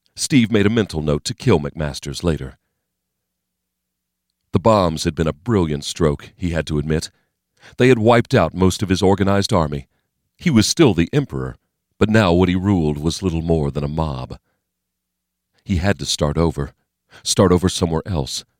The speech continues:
He was lucky the humans hadn't used a nuke. That luck wouldn't last long. "Master of Logistics, it's time we looked at moving on. I don't care for big cities anymore."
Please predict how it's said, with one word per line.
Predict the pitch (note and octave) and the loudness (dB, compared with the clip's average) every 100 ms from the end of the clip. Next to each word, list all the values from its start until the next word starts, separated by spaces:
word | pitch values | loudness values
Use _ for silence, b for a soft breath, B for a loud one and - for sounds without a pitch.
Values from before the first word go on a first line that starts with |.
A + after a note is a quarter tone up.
| _ _ _ _ | _ _ _ _
He | A#2+ | 0
was | G2+ E2 | 2 2
lucky | B2+ - D#2 | 2 2 -4
the | D2+ | 0
humans | F#2 E2 D#2+ | 2 2 0
hadn't | F2 D2+ E2 | -2 -4 -2
used | E2 D#2+ C#2+ | -4 -4 -6
a | |
nuke. | D2 A2+ D2+ - _ _ _ _ _ _ _ _ | -6 -6 -6 -8 _ _ _ _ _ _ _ _
That | F2+ - | -2 0
luck | E2+ D#2 - | 0 -2 -2
wouldn't | D#2+ C#2 | -6 -6
last | E2 D2 B1+ - | -6 -6 -8 -6
long. | E2+ C#2+ B1 A#1+ _ _ _ _ _ _ _ _ _ _ _ _ _ _ _ B B B B B | -4 -4 -8 -18 _ _ _ _ _ _ _ _ _ _ _ _ _ _ _ B B B B B
"Master | A3+ B3+ - A3+ | 6 6 6 4
of | G#3 | 6
Logistics, | F3 F#3 - F#3+ - - | 4 2 2 0 0 -2
it's | F#3+ - | -2 2
time | F3 E3+ | 4 4
we | F3 E3 | 4 2
looked | D#3+ D3+ | 0 -2
at | - | -2
moving | C3 C3 | 0 0
on. | G#2+ G#2 G2 - _ _ _ _ _ - | 2 2 0 -8 _ _ _ _ _ 0
I | D3 | 4
don't | A#2 - | 4 4
care | E3 C3+ | 2 2
for | A2+ | 4
big | A#2 | 0
cities | - B2+ A#2 A2+ | 2 0 0 2
anymore." | A#2+ A#2 A#2 | 2 4 2